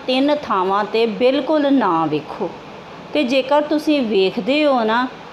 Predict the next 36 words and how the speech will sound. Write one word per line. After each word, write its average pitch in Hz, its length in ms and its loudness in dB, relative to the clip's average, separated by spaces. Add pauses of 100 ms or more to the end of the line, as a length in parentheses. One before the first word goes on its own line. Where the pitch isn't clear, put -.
(160)
ਤਾਂ 294 140 4
ਫਿਰ 254 280 0
ਇਹ 247 100 4
ਤੁਹਾਡੇ 240 420 2
ਵਾਸਤੇ 202 540 0
ਬਹੁਤ 214 460 0
ਹੀ 277 100 0 (140)
ਘਾਤਕ 208 440 2
ਸਾਬਤ 170 400 0
ਹੁੰਦਾ 185 300 0
ਵਾ 160 160 0 (460)
ਤੇ 294 100 2
ਬਹੁਤ 254 420 2
ਹੀ 302 160 2
ਬਿਮਾਰੀਆਂ 233 760 2
ਜਿਹੜੀਆਂ 220 380 0
ਉਹ 240 120 2
ਲੱਗਦੀਆਂ 190 480 2
ਇਸ 208 200 -2
ਤਰ੍ਹਾਂ 196 180 0
ਮੋਬਾਈਲ 170 480 0
ਵੇਖਣ 160 440 -2
ਦੇ 165 180 -2
ਨਾਲ। 156 220 -2 (400)
ਇਹਦੇ 302 280 2
ਸਾਨੂੰ 294 400 2
ਬਹੁਤ 254 320 2
ਫਾਇਦੇ 208 480 2
ਵੀ 277 200 2
ਆ 262 80 4
ਤੇ 277 200 0
ਨੁਕਸਾਨ 202 600 0
ਵੀ 190 260 0
ਆ, 165 120 0 (420)
ਤੇ 294 140 4
ਅਸੀਂ 311 240 4